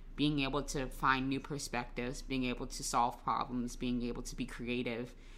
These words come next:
And the more that I thought about it,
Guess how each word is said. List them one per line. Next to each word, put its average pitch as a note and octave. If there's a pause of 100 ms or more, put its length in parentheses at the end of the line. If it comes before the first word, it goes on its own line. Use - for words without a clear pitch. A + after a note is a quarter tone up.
(280)
And B2+ (140)
the D3+
more C#3+
that D3+
I C#3
thought C3
about A#2
it, A#2